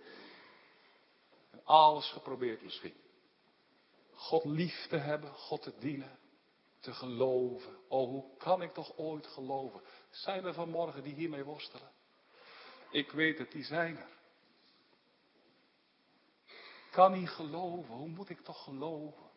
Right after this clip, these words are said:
Ik heb geen geloof. Wel, zegt de Heer Jezus, dacht je dat je dat zelf kunt opwerken? Ik weet wel wie je bent. Vertel het maar. Dat je zo ongelovig bent.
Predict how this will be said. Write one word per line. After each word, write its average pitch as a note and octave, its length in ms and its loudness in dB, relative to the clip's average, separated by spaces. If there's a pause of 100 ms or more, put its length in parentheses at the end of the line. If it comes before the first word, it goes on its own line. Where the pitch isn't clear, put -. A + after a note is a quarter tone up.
(440)
Ik - 60 -18
heb F#3+ 200 -6
geen F#3 380 4
geloof. C#3+ 760 -6 (1500)
Wel, - 180 -2
zegt D#3+ 220 -4
de F3 60 4
Heer D#3+ 240 2
Jezus, D3 760 -4 (300)
dacht E3+ 200 -8
je E3 80 -6
dat D#3+ 180 0
je D3 80 -2
dat C3+ 160 -4
zelf F#3+ 340 -4
kunt E3+ 200 -8
opwerken? E3+ 580 -10 (1300)
Ik D3 200 -8
weet C3+ 320 -6
wel A#2+ 100 -10
wie G#2+ 140 -14
je G2 80 -16
bent. F2+ 200 -16 (1040)
Vertel - 380 -8
het - 120 -10
maar. - 260 -16 (640)
Dat - 160 -8
je D#3 60 -6
zo F3 120 2 (220)
ongelovig G3 960 8
bent. - 140 -12